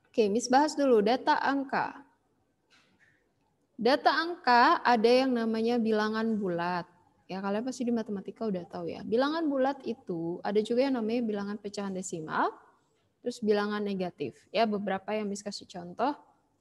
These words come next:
yang Miss, yang akan kita coba untuk di, eh, pengolahan data di Excel ya.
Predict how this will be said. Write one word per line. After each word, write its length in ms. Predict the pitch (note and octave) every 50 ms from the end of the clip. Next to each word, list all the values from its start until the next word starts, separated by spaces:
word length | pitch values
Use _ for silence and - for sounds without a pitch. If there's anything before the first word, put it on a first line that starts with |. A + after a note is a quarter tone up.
| _
yang 240 | - A3 A#3+ B3 B3
Miss, 180 | A3+ A3+ B3 - -
yang 240 | G#3 G#3+ A3 A3+ A3
akan 160 | A3+ A3+ A3+
kita 160 | - A3+ - A3 - -
coba 160 | G#3 G3 A3 G#3
untuk 260 | G#3 G#3+ G#3+ A3 - _
di, 320 | A3 G3+ A3 B3+ D4 D#4 - - - _ _ _ _ _ _ _ _ _
eh, 560 | G3+ G3+ G3+ G3+ G3 G3 G3 G3 F#3+ F#3+ F#3 F#3+
pengolahan 560 | G#3 - A3 A3 G#3+ G#3 G#3 G#3 G#3+ G#3+ G#3 G#3
data 320 | G3 F#3+ F#3+ - - A#3
di 100 | G#3+ G3
Excel 460 | F3 F3+ - - - E3 D3 - -
ya. 240 | - D3+ F3+ G#3+ G#3